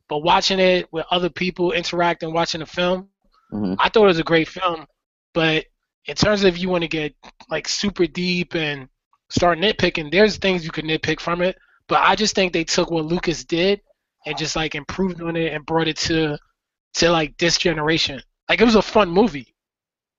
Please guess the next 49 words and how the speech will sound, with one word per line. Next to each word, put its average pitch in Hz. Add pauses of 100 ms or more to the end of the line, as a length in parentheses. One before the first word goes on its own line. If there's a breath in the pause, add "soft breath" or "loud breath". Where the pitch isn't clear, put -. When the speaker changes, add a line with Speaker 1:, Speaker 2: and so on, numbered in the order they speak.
(140)
Speaker 2:
Yeah, 127 (100)
um, 113
it 113
was 117
a 107
great 117
movie. 107
Oh, 175
great. 160 (480)
Speaker 1:
A 180
lot 208
of 208
Speaker 2:
Um, 151
Speaker 1:
fun. 185
You 175
know 202
what 269
I -
Speaker 2:
yeah, 240
Speaker 1:
mean? 233
Like, 180
it, 170
it, 175
Speaker 2:
go 147
Speaker 1:
it -
Speaker 2:
out 143
Speaker 1:
was 147
Speaker 2:
and, 156
Speaker 1:
really 196 (460)
Speaker 2:
and 131
dumb 185
it, 123
not 240
dumb 190
it 156
down, 147
but 131
just 127
if 123
you're 120
a 107
fan 127
of 101
the 92
Star -
Wars 98 (100)
ethos, - (1160)
um, 104
Speaker 1:
Yeah. 87